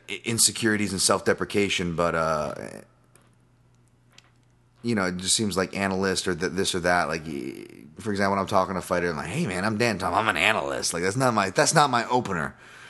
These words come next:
You know, I, in fact, I'm very reluctant to even bring up really any of that. You know, it's just a weird thing. Like, they're, i-, i-, it's, it's a respect thing for me, f-, for one, obviously, uh, but, but for, for a lot of reasons there. So to hear kind of a fighter embrace that,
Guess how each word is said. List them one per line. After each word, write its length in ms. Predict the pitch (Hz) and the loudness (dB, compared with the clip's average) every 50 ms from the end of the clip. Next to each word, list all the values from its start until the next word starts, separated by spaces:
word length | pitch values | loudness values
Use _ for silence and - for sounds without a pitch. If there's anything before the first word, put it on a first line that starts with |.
| - - - | -20 -10 -4
You 100 | 104 104 | 0 2
know, 60 | 101 | 2
I, 140 | 98 101 101 | 4 4 2
in 360 | 104 107 104 101 95 98 107 | 2 2 0 0 0 0 0
fact, 360 | - - 127 117 110 - - - | 2 4 4 4 4 2 0 -2
I'm 200 | - 104 104 104 | 0 0 2 2
very 220 | 110 127 120 120 | 4 4 4 4
reluctant 420 | 107 110 110 107 104 - 107 101 87 | 2 2 0 0 0 0 -4 -6 -4
to 60 | 80 | -4
even 260 | 98 98 95 95 95 | -2 -2 0 0 0
bring 240 | 90 101 107 104 98 | 2 2 2 2 2
up 240 | 90 82 - - - - | 0 -2 -4 -8 -14 -8
really 440 | 104 110 110 107 95 92 90 87 87 | -6 -2 -2 0 0 0 0 -2 -2
any 200 | 87 87 85 80 | -2 -2 -2 -4
of 100 | 76 71 | -4 -4
that. 260 | 67 64 - - - - | -4 -6 -6 -6 -10 -10
You 140 | - 101 107 | -8 -6 -4
know, 260 | 90 92 95 98 104 | -4 -2 -2 -2 -2
it's 160 | 101 92 - | -2 -2 -2
just 160 | - 95 - - | -2 -2 0 0
a 60 | 101 | 0
weird 340 | 95 98 101 98 98 92 - | 0 0 0 0 0 -2 -2
thing. 180 | - 98 80 | -4 -2 -2
Like, 140 | 80 90 - | -4 -4 -2
they're, 380 | - 98 95 95 92 87 82 - - - - - - - - - - - - _ | 0 0 2 2 0 0 -2 -6 -10 -20 -20 -20 -20 -20 -20 -20 -20 -20 -14 _
i-, 60 | - 92 | -6 -6
i-, 20 | |
it's, 420 | - - 95 95 82 95 92 - | -2 0 0 0 0 0 -2 -2
it's 140 | 95 92 - | -2 -2 0
a 40 | 101 | 0
respect 420 | 92 92 - - - 107 104 - | 0 0 0 0 0 -2 -2 -2
thing 200 | - 113 110 113 | -2 -2 -2 -2
for 160 | 107 - - 92 | -4 -4 -4 -2
me, 280 | 87 95 101 107 104 | -2 -2 -2 -4 -6
f-, 160 | 98 - - - - | -10 -14 -18 -16 -8
for 220 | - - 90 85 | -4 -2 -2 0
one, 300 | 85 85 90 92 95 90 | 0 -2 -2 -2 -2 -2
obviously, 600 | 76 85 90 90 95 90 - - 101 98 98 95 - | -2 -2 0 0 -2 -2 -2 -2 -2 -2 -4 -4 -4
uh, 180 | - 82 82 82 | -2 -2 -2 -2
but, 220 | 76 85 85 80 73 | -2 -2 -2 -2 -2
but 140 | - 67 | -2 -4
for, 120 | - - 80 | -4 -6 -12
for 280 | 73 - - 95 92 | -10 -6 -4 -2 0
a 60 | 92 95 | 0 0
lot 240 | 95 92 92 92 | 0 0 0 0
of 80 | 87 85 | 0 -2
reasons 400 | 90 90 85 80 85 85 82 80 | -2 -4 -4 -4 -6 -6 -6 -4
there. 160 | 87 82 82 | -4 -4 -4
So 180 | 82 - 101 95 | -2 -2 -2 -2
to 60 | 90 | -2
hear 200 | - - 131 143 | -2 -2 -2 -2
kind 220 | 135 - 127 117 | -2 0 0 0
of 80 | 104 90 | 0 0
a 60 | 82 | -2
fighter 360 | - - 101 95 95 95 90 | -2 0 0 2 2 2 0
embrace 520 | 82 78 82 78 67 76 80 87 85 - - | -2 -4 -6 -6 -4 -4 -2 -2 -2 -4 -2
that, 340 | - 85 90 92 92 - - | 0 2 2 2 2 0 -4